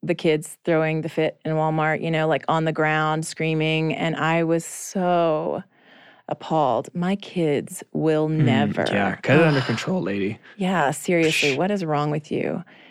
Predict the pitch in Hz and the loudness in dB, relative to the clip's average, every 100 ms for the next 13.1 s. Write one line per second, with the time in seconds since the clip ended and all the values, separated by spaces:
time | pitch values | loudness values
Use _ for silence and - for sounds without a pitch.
0 | - - 220 - 247 220 185 175 170 - | -20 0 0 2 2 2 2 0 -2 -2
1 | 156 - 156 156 156 147 147 151 147 135 | -2 -2 0 0 2 2 0 0 -2 -2
2 | - 139 151 - 151 139 120 113 175 180 | -2 -2 -2 0 2 4 2 0 2 4
3 | 190 202 196 190 180 - 175 165 165 160 | 4 4 2 0 -2 -4 -2 0 2 0
4 | 156 160 - _ _ - 190 226 220 190 | -2 -4 -8 _ _ -2 2 4 4 2
5 | 165 - 180 175 196 _ _ _ _ _ | -2 -2 -2 -2 -12 _ _ _ _ _
6 | _ _ _ _ _ _ - 180 190 208 | _ _ _ _ _ _ -12 -10 0 2
7 | 208 185 160 147 - _ - - - 240 | 4 2 2 0 -6 _ -10 -10 -4 0
8 | 233 160 156 143 147 131 110 139 113 - | 0 2 2 4 4 4 2 2 -2 0
9 | 160 160 156 147 190 170 175 165 151 143 | 0 0 0 -4 -2 -2 0 2 2 0
10 | 160 147 110 92 165 165 127 160 - - | -2 0 0 -2 -2 -2 -2 -4 -6 -20
11 | - - - 165 156 165 - 226 208 185 | -20 -16 -2 2 2 2 2 0 2 2
12 | 202 247 247 233 180 170 156 165 165 160 | 2 2 2 0 0 0 0 0 0 0